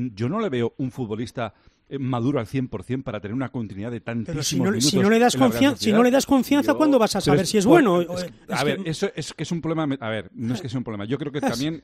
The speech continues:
Speaker 1: partiendo de la base desde la empatía, que te entiendo, Mauri,
Speaker 2: Sí, sí.
Speaker 1: yo creo que Imanol siempre va a jugar, va a intentar jugar con el mejor equipo, sea la competición que sea.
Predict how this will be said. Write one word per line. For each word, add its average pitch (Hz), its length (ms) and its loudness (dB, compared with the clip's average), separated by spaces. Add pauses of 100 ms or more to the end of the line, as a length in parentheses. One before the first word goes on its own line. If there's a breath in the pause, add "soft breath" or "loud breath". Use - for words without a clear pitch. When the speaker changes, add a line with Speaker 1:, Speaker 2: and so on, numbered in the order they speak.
(160)
Speaker 1:
partiendo 131 320 -6
de - 20 -2
la 165 60 -2
base 139 180 -6
desde 123 200 -6
la 113 80 -6
empatía, 107 320 -8
que 98 100 -12
te 92 60 -12
entiendo, 120 340 -4
Mauri, 123 400 -6
Speaker 2:
Sí, 202 100 -8
sí. 180 240 -16
Speaker 1:
yo - 140 -4
creo 160 200 -2
que 156 260 -8
Imanol 131 340 -4
siempre 117 600 -4
va 113 220 -4
a 147 40 -6
jugar, 123 400 -6
va 151 60 0
a - 20 0
intentar 143 320 -4
jugar 151 240 -6
con 117 140 -6
el 107 100 -4
mejor 101 280 -6
equipo, - 400 -18 (340)
sea 185 320 -2
la 139 100 -2
competición 120 480 -6
que - 120 -16
sea. - 280 -20